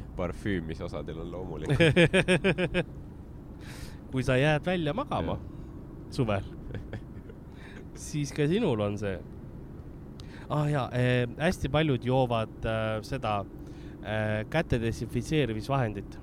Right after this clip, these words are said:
Speaker 2: Hand
Speaker 1: Mm.
Speaker 2: sanitizerit juuakse. Ja see on probleem just Ameerika koolides, ma va-, lugesin ka.
Speaker 1: Okei.
Speaker 2: Et, äh, kuna see on, noh, selline asi, mis on nagu legaalne põhimõtteliselt, on ju,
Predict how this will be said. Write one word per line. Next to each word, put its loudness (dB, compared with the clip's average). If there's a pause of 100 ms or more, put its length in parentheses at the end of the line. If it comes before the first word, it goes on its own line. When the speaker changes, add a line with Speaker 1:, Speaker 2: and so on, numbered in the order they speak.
(480)
Speaker 2:
Hand 2
Speaker 1:
Mm. -2
Speaker 2:
sanitizerit 0
juuakse. -2 (340)
Ja 4
see 10
on 4
probleem 0
just -4
Ameerika 0
koolides, 6
ma -2
va-, 2
lugesin -2
ka. 4 (160)
Speaker 1:
Okei. -2 (260)
Speaker 2:
Et, 0
äh, 2
kuna -2
see 0
on, 2
noh, -2
selline 0
asi, 2
mis 0
on 2
nagu 2
legaalne 6
põhimõtteliselt, 2
on 2
ju, 2